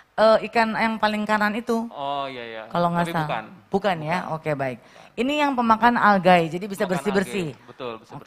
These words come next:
Speaker 2: bersih-bersih.
Speaker 1: Ada lagi?
Speaker 2: Lalu mungkin selanjutnya
Speaker 1: Nah.
Speaker 2: yang terakhir ini adalah maintenance.
Speaker 1: Hmm,
Speaker 2: Ya,
Speaker 1: ini
Speaker 2: seperti yang gue
Speaker 1: penting.
Speaker 2: bilang tadi, Mbak Indi. Eh, karena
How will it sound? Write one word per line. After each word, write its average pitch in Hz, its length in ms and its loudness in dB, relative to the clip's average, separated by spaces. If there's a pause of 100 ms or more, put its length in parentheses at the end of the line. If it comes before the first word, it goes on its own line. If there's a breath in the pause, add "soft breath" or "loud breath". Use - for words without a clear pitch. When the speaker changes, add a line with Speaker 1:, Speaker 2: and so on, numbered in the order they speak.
(120)
Speaker 2:
bersih-bersih. 117 380 -14 (800)
Speaker 1:
Ada 151 180 -6
lagi? 156 380 -4
Speaker 2:
Lalu 147 200 -12
mungkin 175 200 -14
selanjutnya 170 440 -8
Speaker 1:
Nah. 202 140 2
Speaker 2:
yang 170 140 -2
terakhir 156 360 -2
ini 180 140 -8
adalah 175 240 -4
maintenance. 151 560 -10
Speaker 1:
Hmm, 214 160 -6
Speaker 2:
Ya, 214 140 -4
Speaker 1:
ini 131 100 -6
Speaker 2:
seperti 165 220 -8
yang 151 80 -6
gue 165 80 -4
Speaker 1:
penting. 135 100 -6
Speaker 2:
bilang 139 160 -6
tadi, 143 140 -8
Mbak 131 160 -10
Indi. 120 240 -14 (460)
Eh, 131 420 -6
karena 135 280 -10